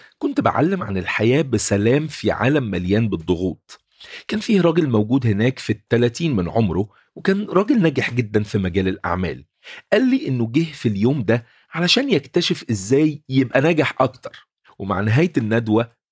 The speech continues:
خرج وهو بيبكي. قال لي: "طول السنين اللي فاتت أنا كنت بتسلق الجبل الغلط، وأنا عايز باقي حياتي تكون في خدمة الرب." أنت كمان ممكن تكون بتتسلق الجبل الغلط. ممكن تكون بتحب يسوع،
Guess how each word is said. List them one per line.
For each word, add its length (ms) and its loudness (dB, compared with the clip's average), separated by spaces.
خرج 360 0
وهو 300 2
بيبكي. 540 -8
قال 80 4
لي: 280 0
"طول 220 4
السنين 440 2
اللي 180 4
فاتت 420 0
أنا 120 4
كنت 320 0
بتسلق 720 0
الجبل 440 2
الغلط، 580 -6
وأنا 160 0
عايز 300 2
باقي 300 0
حياتي 580 0
تكون 260 -2
في 120 -6
خدمة 400 -4
الرب." 260 -12
أنت 160 0
كمان 380 4
ممكن 340 0
تكون 300 0
بتتسلق 840 0
الجبل 520 0
الغلط. 720 -2
ممكن 300 -2
تكون 260 -2
بتحب 500 -2
يسوع، 540 -2